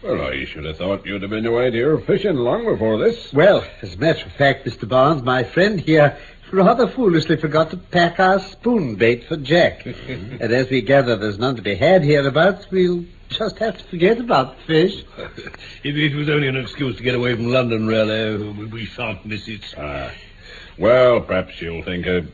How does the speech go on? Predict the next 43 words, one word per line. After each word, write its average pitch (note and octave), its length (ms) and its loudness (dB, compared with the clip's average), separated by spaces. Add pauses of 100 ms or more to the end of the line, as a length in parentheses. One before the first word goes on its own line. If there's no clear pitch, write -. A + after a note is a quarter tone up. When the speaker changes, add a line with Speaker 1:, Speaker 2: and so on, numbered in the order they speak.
Speaker 1:
taking F2 240 -8
a F2 80 -4
walk D#2+ 380 -6
instead. D#2 420 -10
Some D#2 200 -12
very G#3 280 -4
nice A#3 340 -8
walking C#2+ 460 -12
in C#2+ 140 -14
these D2+ 240 -10
parts D#2+ 380 -12
there G#2 220 -8
is. G3+ 200 -10
Speaker 2:
Yeah, G#3+ 240 4
as F#3+ 100 2
a A#3 40 -2
matter C4+ 260 0
of F#3+ 100 0
fact, G3 220 2
that's G3 280 -2
just E3 360 2
what E3+ 220 -4
we're G3 200 4
off G3 180 4
to G#3+ 80 -8
do A#3+ 160 -2
now. B3 420 0 (540)
I A3 180 0
was C4+ 360 -2
wondering D#3 600 2
to C3 80 -8
my C#3+ 200 2
friend E3 340 0
whether G#3+ 160 0
you B3 180 -2
mightn't E3+ 420 -2
be D3+ 120 -2
persuaded C3+ 540 -4
to G#3+ 80 -8
let F#3 220 -2
us G3 140 -8
take D3+ 340 -6
that C3 320 -2